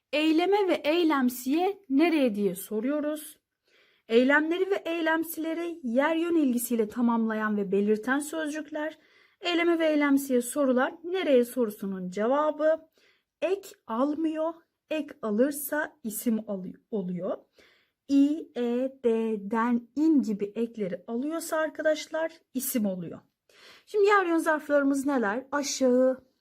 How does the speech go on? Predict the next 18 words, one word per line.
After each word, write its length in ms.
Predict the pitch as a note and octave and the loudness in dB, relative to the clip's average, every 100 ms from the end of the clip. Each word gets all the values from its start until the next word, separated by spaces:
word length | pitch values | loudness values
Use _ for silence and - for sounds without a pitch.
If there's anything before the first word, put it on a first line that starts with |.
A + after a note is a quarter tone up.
| - | -6
yukarı, 640 | A3+ A#3 - A#3 A#3+ B3+ B3+ _ - | -4 -2 0 2 4 2 0 _ -12
içeri, 680 | A#3 - A#3 A3+ B3 B3 - _ _ - | -12 -2 2 2 4 0 -2 _ _ -6
dışarı, 640 | A3+ - B3 A3+ A#3 A#3 - - | -6 -2 -2 2 2 0 -6 -6
ileri, 600 | A#3 A3 A3+ A#3 A3+ - _ | -2 2 2 2 0 -4 _
geri, 500 | A#3+ A#3 G#3+ A#3+ - _ | 0 2 2 -2 -6 _
öte, 520 | A3+ A#3+ - G#3+ D#4+ _ B3 | -2 -2 -2 -8 -8 _ -2
beri 240 | B3 A#3 | 0 0
gibi 380 | F#3 B3 F#4+ - _ _ _ _ D#4 | -2 -4 -6 -10 _ _ _ _ 0
daha 180 | C#4+ | 2
çok 260 | A#3+ D4 - | 2 -6 -2
ön 160 | D4+ C#4 | 0 2
plana 300 | B3 G#3+ G3+ | 0 0 -4
çıkan 340 | - D#4 E4+ | -2 -2 -2
yer 220 | C#4+ C#4 | 2 4
yön 160 | A#3+ G#3+ | 4 2
zarflarımız 720 | F#3+ F#3+ G3 F#3 F3+ F3+ F3+ | -2 -6 -8 -12 -10 -10 -6
var. 220 | A3 F4+ - _ - _ _ _ | -4 -4 -8 _ -20 _ _ _
"Herkes 800 | F#4 G4+ G#4 - F4+ F4 - | 2 2 2 -6 -8 -8 -14